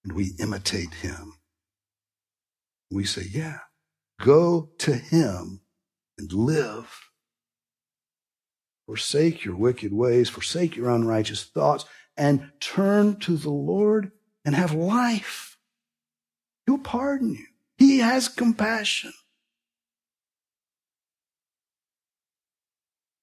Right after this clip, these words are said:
Well, the message of this very popular text in Isaiah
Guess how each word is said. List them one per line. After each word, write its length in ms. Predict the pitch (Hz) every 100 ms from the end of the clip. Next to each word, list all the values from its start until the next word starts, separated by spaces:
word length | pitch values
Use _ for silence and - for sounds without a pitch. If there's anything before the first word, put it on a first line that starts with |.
| _ _ _ _ _
Well, 140 | 90 104
the 140 | 110
message 640 | 113 143 165 - 87 90
of 160 | 101 90
this 220 | 104 -
very 300 | - 110 110
popular 520 | 107 120 107 104 98
text 440 | 98 - 98 98 -
in 140 | 104
Isaiah 600 | 95 90 101 101 98 92